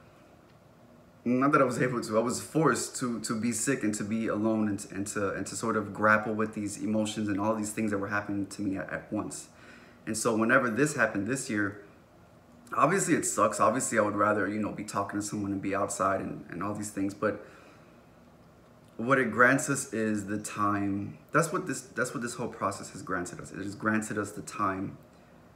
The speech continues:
to be present with ourselves and to work on ourselves and to work on whatever baggage you have. And only you are responsible for really unpacking those things.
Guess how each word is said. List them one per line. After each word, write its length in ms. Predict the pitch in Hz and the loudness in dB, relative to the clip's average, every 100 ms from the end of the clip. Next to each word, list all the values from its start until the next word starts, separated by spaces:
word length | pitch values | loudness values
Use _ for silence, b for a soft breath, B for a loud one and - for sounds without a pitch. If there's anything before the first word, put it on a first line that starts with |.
| - - - | -20 -20 -14
to 120 | - | -8
be 540 | 104 104 107 101 98 - - - - - - - - | -6 -2 -2 -2 -4 -6 -12 -20 -20 -20 -20 -20 -20
present 400 | - 117 104 95 | 0 2 2 -2
with 140 | 104 | -4
ourselves 500 | 98 - - 80 92 | -6 -6 -6 -6 -8
and 100 | - - | -12 -8
to 80 | |
work 240 | 98 95 95 | -4 -4 -2
on 100 | 82 | -4
ourselves 680 | 78 - - - - - - - - - - - - | -4 -6 -8 -8 -10 -14 -20 -20 -20 -20 -20 -20 -14
and 100 | - 104 | -8 -6
to 100 | 104 | -2
work 180 | 101 | -2
on 100 | 101 | 0
whatever 240 | 98 98 98 | 0 0 -2
baggage 460 | 92 92 90 95 | -4 -4 -4 -6
you 80 | - | -8
have. 380 | 104 - - - - - - | -8 -6 -4 -6 -14 -18 -2
And 100 | 123 | 4
only 280 | 151 180 131 | 6 6 4
you 320 | 101 113 131 | 4 0 4
are 80 | 113 | 4
responsible 600 | 101 - 104 104 - 101 | 2 -2 -2 -4 -4 -6
for 140 | - | -4
really 260 | 95 95 98 | -4 -2 -2
unpacking 460 | - - - - - | -4 -6 -8 -10 -12
those 160 | - | -14
things. 340 | - - - | -14 -14 -14